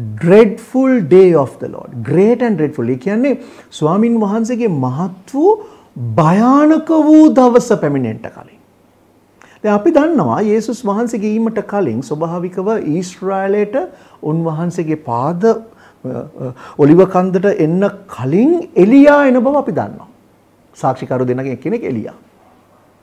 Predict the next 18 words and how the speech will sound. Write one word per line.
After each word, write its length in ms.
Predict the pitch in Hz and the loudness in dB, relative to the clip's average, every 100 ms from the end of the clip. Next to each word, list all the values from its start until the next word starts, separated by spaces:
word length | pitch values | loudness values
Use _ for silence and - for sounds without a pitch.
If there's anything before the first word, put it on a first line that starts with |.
| _ _ _ _ _ _ _ | _ _ _ _ _ _ _
හරි. 220 | - - 339 _ _ _ - | -18 -18 -20 _ _ _ -6
ඒතර 140 | 160 160 | -2 0
ඊශ්‍රායල් 600 | 175 214 - 240 226 214 | 0 -2 -2 4 6 6
වරුන්ට 460 | 208 226 226 226 233 233 | 6 4 2 2 2 2
කතා 300 | - 202 214 | -4 -2 -2
කරනකොට 480 | 214 208 208 208 208 | 0 -2 -2 -4 -4
මේ 140 | 208 | -4
කතා 300 | 196 190 196 | -4 -4 -4
කරලා 220 | 196 196 190 | -4 -4 -4
කියන්නේ 460 | 196 196 220 415 - _ _ _ _ - | -6 -6 -4 -8 -12 _ _ _ _ -4
අන්න 160 | 196 208 | -2 2
ඒ 220 | 170 165 | 4 2
දවස 300 | 131 104 - | 2 -4 -10
ගැන. 220 | 104 - - _ _ _ _ _ _ _ _ _ _ _ _ _ _ | -18 -20 -20 _ _ _ _ _ _ _ _ _ _ _ _ _ _
හැබැයි 240 | 160 220 202 - - | -6 -4 -4 -6 -14
අපි 180 | 147 220 | -8 -2
දන්නවා 580 | 240 311 370 151 107 320 370 _ _ _ _ _ _ _ _ _ _ - | 0 2 0 0 -4 -8 -14 _ _ _ _ _ _ _ _ _ _ -10
යොහාන් 720 | 170 139 208 190 285 311 185 | -4 4 6 6 4 4 4